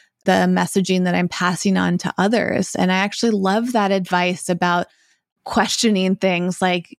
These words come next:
does what your doctor say really align with you, and not always taking that at face value, getting some different opinions,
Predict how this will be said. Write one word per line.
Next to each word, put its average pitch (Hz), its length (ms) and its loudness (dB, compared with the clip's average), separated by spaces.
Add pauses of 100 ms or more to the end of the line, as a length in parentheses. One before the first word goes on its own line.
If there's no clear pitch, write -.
(160)
does 202 220 0
what 208 160 2
your 208 120 2
doctor 185 720 0 (180)
say 180 440 0
really 180 420 2
align 180 540 0
with 180 220 -6
you, 175 200 0
and 180 160 0
not 180 180 2
always 175 320 0
taking 180 340 0
that 175 140 2
at - 80 -2
face 175 380 -2
value, 170 480 0
getting 180 260 2
some 180 200 0
different 180 340 0
opinions, 175 720 0